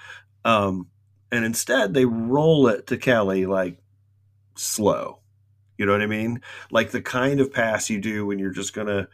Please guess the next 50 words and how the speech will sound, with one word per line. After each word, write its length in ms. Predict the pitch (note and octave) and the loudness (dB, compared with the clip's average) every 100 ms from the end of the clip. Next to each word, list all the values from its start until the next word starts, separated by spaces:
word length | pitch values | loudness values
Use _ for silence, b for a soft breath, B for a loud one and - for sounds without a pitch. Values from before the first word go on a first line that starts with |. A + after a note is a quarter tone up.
| b | b
you're 100 | - | -6
not 200 | G#2+ G#2+ | 0 2
actually 280 | G2+ - G2+ | 2 0 -2
gonna 160 | F#2+ F#2 | -2 -2
do 140 | F2+ | -4
a 60 | F2 | -4
set 240 | - - | -4 -4
piece 180 | - - | -6 -12
play. 380 | - - - - _ _ _ - | -8 -8 -8 -16 _ _ _ -8
You're 140 | F#2+ | -4
gonna, 400 | F#2 F2+ E2+ D#2+ _ _ _ _ _ _ _ _ | -2 -4 -6 -10 _ _ _ _ _ _ _ _
you're 140 | G2 | -4
gonna 160 | G2 F#2+ | -4 -4
just 180 | E2 - | -6 -4
keep 200 | G2 - | -6 -4
the 80 | D#2+ | -4
ball 360 | D#2+ D#2 C#2+ | -2 -2 -4
and, 100 | D2+ | -6
like, 200 | D2+ D2 - | -8 -10 -14
s-, 240 | - - | -18 -12
start 300 | - - E2 | -8 -4 -2
a 40 | D#2 | -4
possession. 480 | D#2 C#2 C2+ - - _ _ _ _ _ _ _ _ _ _ _ _ | -6 -8 -6 -8 -10 _ _ _ _ _ _ _ _ _ _ _ _
Um, 420 | A2+ A2 G2+ F#2+ - b b b b b _ _ | 0 0 0 -6 -12 b b b b b _ _
and 120 | B2 | 2
I 100 | A#2+ | 4
think 280 | A2 D3 C#3 | 2 -2 0
that 320 | C3 B2+ A2+ | 0 0 0
that 240 | A2+ A2+ A#2+ | 0 0 0
was 140 | A2 | -2
the 120 | G#2+ | -2
intention, 540 | G#2 F#2+ A2+ G#2 F#2+ D#2+ | -4 -2 -4 -4 -8 -6
was 160 | E2 - | -8 -8
to 100 | G2 | -8
just 260 | G#2+ A2 | -6 -4
kind 180 | B2 A2 | 0 0
of 140 | F#2+ | -2
get 360 | G2 A#2 A2+ - | -2 0 0 -2
City 380 | - C3+ A#2+ A2+ | 0 4 4 2
to 100 | G#2+ | 0
go, 200 | G2+ G2 F#2+ | 2 0 0
"Wait, 180 | A2 G#2+ | -2 0
what's 220 | A2 A2 | 0 -2
happening?" 500 | B2 A2+ - A#2+ A#2 | -2 -4 -2 -4 -2
And 120 | G#2 F#2+ | -4 -4
kinda 200 | A2 G2 | -2 -2
have 240 | G#2+ G2+ | -2 -2
to 180 | G#2+ F#2 B B B | -2 -2 B B B
have 280 | - A#2+ G#2 | 0 0 2
the, 180 | G#2+ G2+ | -2 -4